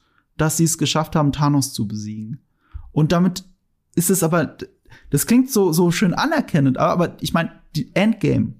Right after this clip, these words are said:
auch, denk noch mal an den Epic Scale von Endgame. Das geht darum, das Universum zu retten. Nicht nur die Erde, nicht nur die Avengers, es ist das ganze Universum. Und sie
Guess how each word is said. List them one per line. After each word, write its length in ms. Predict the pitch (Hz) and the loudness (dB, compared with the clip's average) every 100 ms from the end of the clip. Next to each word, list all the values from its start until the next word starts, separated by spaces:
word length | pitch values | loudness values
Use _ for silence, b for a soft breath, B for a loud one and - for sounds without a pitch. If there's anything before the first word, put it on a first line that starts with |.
| _ _ | _ _
auch, 280 | 143 - - | -6 -6 -6
denk 520 | - - - 180 202 | -6 -6 -2 0 2
noch 80 | 185 | 2
mal 120 | 180 | 2
an 60 | 170 | 2
den 120 | 160 | 0
Epic 300 | 170 - - | -2 -6 -6
Scale 240 | - 165 | -2 -2
von 140 | 160 - | -2 -2
Endgame. 460 | 156 156 117 113 - b b _ | -2 -2 -4 -4 -8 b b _
Das 240 | 143 135 - | -4 -4 0
geht 200 | 190 202 | 0 2
darum, 200 | 170 170 | 2 2
das 120 | 170 | 4
Universum 600 | 147 143 156 170 165 151 | 2 4 2 0 0 -2
zu 100 | 135 | -2
retten. 240 | 123 - | -4 0
Nicht 140 | 160 170 | 2 2
nur 100 | 135 | -2
die 160 | - | 0
Erde, 340 | 131 147 151 143 | 0 0 0 -2
nicht 160 | 135 | -2
nur 80 | 131 | -2
die 120 | 123 | -2
Avengers, 500 | 120 139 160 135 - | 0 0 0 -2 -6
es 100 | 131 | -10
ist 140 | 147 165 | -2 -4
das 120 | - | 0
ganze 320 | 156 170 175 | 0 0 2
Universum. 680 | 151 151 131 135 120 120 - B B B B | 2 2 2 0 -2 -4 -6 B B B B
Und 140 | 147 | 2
sie 520 | 131 139 190 233 262 | 2 4 6 6 2